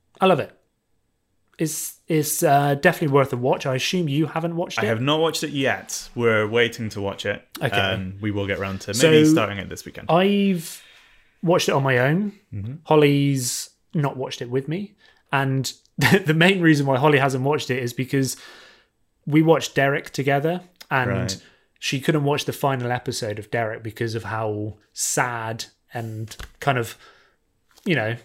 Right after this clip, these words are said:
Speaker 1: just
Speaker 2: How it made her
Speaker 1: emotion-,
Speaker 2: feel.
Speaker 1: yeah, how emotional
Speaker 2: Yeah.
Speaker 1: it was. So just by that, by not watching that episode of Derek, she hasn't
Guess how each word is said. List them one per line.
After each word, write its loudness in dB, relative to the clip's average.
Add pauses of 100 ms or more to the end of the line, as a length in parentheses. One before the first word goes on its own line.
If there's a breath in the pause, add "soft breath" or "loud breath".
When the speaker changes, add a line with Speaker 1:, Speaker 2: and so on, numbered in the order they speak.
Speaker 1:
just -2 (160)
Speaker 2:
How 2
it 2
made 6
her 8
Speaker 1:
emotion-, 6
Speaker 2:
feel. 2
Speaker 1:
yeah, 6
how 4
emotional 6
Speaker 2:
Yeah. 4
Speaker 1:
it -2
was. -4 (300 loud breath)
So 4
just 2 (280)
by 4 (540)
that, -2
by 2
not 2
watching 2
that -2
episode -2
of -8
Derek, -2
she -8
hasn't -4